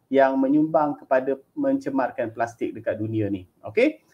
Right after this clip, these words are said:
Dan kalau tengok artikel di sebelah sana tu, ah, dekat Johor Bahru saja, tak jauh,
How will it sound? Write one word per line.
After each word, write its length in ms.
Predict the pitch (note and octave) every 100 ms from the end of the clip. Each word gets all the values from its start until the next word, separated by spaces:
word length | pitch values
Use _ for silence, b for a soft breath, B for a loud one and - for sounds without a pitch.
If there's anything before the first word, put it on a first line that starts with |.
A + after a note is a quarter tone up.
| _ -
Dan 320 | B2+ B2+ C3
kalau 180 | C#3 D3
tengok 300 | D#3 F3+ C3
artikel 400 | C3+ D3+ - D#3
di 80 |
sebelah 400 | D3+ D3+ D3 C#3+
sana 320 | C#3+ D3 F3+ F3+
tu, 320 | B3+ E4+ B2
ah, 80 | A#2+
dekat 240 | A#2+ G#2+
Johor 240 | B2 C3
Bahru 320 | B2+ C3+ G3 D3+
saja, 400 | C#3+ C3 G3 B3
tak 160 | G#2
jauh, 400 | B2+ D3+ A#3 D#4